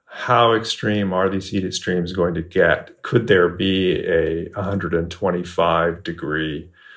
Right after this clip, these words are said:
heat wave, like, right now in Texas? You know, and that kind of thing is very frightening because, you know, when you get into those temperature ranges, that's really deadly for a, a, a lot of people. So w-,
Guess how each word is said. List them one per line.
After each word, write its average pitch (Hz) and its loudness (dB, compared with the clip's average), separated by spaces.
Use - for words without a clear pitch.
heat 120 -2
wave, 80 2
like, 92 2
right 87 2
now 87 0
in 80 -2
Texas? - -8
You 90 -4
know, 80 2
and 117 2
that 123 6
kind 110 2
of 98 -2
thing 95 -2
is 90 -4
very 85 0
frightening 73 -4
because, 92 -2
you 117 2
know, 90 2
when 98 0
you 104 2
get 107 6
into 98 2
those 90 2
temperature 90 0
ranges, 85 -2
that's 101 4
really 87 -2
deadly 82 2
for 78 -2
a, 101 -4
a, 95 0
a - -
lot 78 2
of 73 -8
people. - -12
So 120 6
w-, 117 0